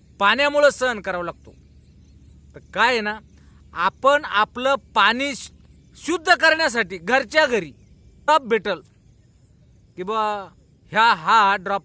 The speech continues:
तुम्ही टाका त्याच्यामध्ये. तुम्ही जर पाण्याचा, पाण्यामध्ये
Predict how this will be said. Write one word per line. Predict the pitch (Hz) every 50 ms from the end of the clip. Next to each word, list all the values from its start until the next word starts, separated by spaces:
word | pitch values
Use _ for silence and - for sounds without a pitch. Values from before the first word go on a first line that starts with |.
| _ _ _ _ _ _ _ _ _ _ _ _ _ -
तुम्ही | 262 269 254 -
टाका | - 269 254 208 220
त्याच्यामध्ये. | 180 190 175 180 190 190 180 143 135 117 - _ _ _ - _ _ _ _ _ -
तुम्ही | 247 247 247 262 277 285 - - _ _ _ _ _ _ _ _ _ _ - - _ _ _ _ -
जर | 320 330 320
पाण्याचा, | 311 - 302 294 302 311 311 294 311 311 277 240 190 _ _ _ _ _ _ _
पाण्यामध्ये | - 185 190 214 247 277 285 285 254 202 175